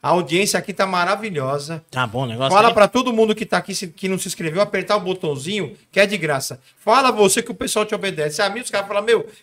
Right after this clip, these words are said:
Speaker 1: quem é esse trouxa falando?"
Speaker 2: Ah, não, tá
Speaker 1: Mas
Speaker 2: sem
Speaker 1: com
Speaker 2: moral,
Speaker 1: você,
Speaker 2: velho. Tá
Speaker 1: tô
Speaker 2: sem
Speaker 1: sem
Speaker 2: moral
Speaker 1: moral.
Speaker 2: desse jeito, cara.
Speaker 1: Você
Speaker 2: Caramba.
Speaker 1: pede aí, por favor.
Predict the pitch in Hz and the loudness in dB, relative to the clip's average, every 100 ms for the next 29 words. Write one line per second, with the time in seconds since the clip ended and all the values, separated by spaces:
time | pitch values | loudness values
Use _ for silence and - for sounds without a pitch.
0 | - 247 254 226 - 202 196 170 180 160 | -2 0 2 -2 -2 0 0 -4 -4 -2
1 | 139 127 160 117 147 160 190 214 233 151 | -4 -2 0 2 0 2 4 4 4 4
2 | 233 226 185 220 220 - 208 233 277 294 | 6 6 4 4 4 4 4 4 2 4
3 | 254 214 185 - 135 135 165 156 131 117 | 6 6 6 4 -2 2 2 4 0 -2
4 | 156 233 - 262 - 254 233 214 208 - | 4 6 6 4 4 4 6 4 2 0
5 | 180 160 127 | -2 -2 -8